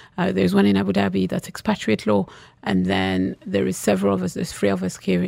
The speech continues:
i-, in Dubai. There's, um, there's ourselves, of course, Ben Sivan, an advocate, but you have James Berry and Associates and T W S. Can walk into one of those offices.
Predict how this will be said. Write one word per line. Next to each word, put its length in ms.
i-, 220
in 220
Dubai. 460
There's, 320
um, 400
there's 180
ourselves, 400
of 120
course, 200
Ben 160
Sivan, 260
an 120
advocate, 480
but 100
you 80
have 160
James 240
Berry 240
and 80
Associates 580
and 200
T 100
W 400
S. 240
Can 140
walk 180
into 160
one 160
of 100
those 220
offices. 500